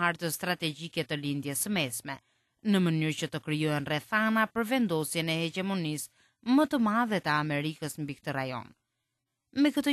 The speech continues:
qëllim filloi të zbatohet plani për lindjen e mesme të madhe në rajon. Zbatimi i këtij plani do të thotë vazhdimi i pranisë ushtarake e gjithashtu ndikimi politik i Amerikës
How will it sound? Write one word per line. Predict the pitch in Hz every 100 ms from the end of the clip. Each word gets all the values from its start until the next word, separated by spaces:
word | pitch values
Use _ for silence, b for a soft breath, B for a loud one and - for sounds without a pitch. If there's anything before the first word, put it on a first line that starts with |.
| 262
qëllim | 262 247 247
filloi | 233 214 202 190
të | 180
zbatohet | 151 156 165 147 -
plani | 190 170 185 202
për | 202 170 151
lindjen | 156 220 240 269 262
e |
mesme | 226 170 170 202
të | - 208
madhe | 156 131 135 135
në | 123
rajon. | 151 190 131 - _ _ _ _ _ _ _ -
Zbatimi | 226 294 294 330 320 285
i |
këtij | 233 220 185
plani | 170 175 196 165
do | 147
të | 147 135
thotë | 147
vazhdimi | 139 147 139 180 180 175 160
i | 147
pranisë | - 143 143 -
ushtarake | 180 196 - 143 135 160 - 233 b b b
e | 208
gjithashtu | 190 175 156 143 - 160
ndikimi | 147 143 139 226 214 185
politik | - 285 277 226 240 - 226
i |
Amerikës | 185 170 143 131 139 139